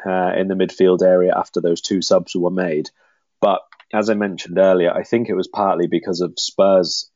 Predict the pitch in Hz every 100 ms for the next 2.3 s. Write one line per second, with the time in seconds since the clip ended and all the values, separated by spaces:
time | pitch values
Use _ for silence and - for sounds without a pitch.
0 | - 95 85 80 80 80 92 90 76 -
1 | _ _ 90 113 95 95 92 85 113 101
2 | 101 90 -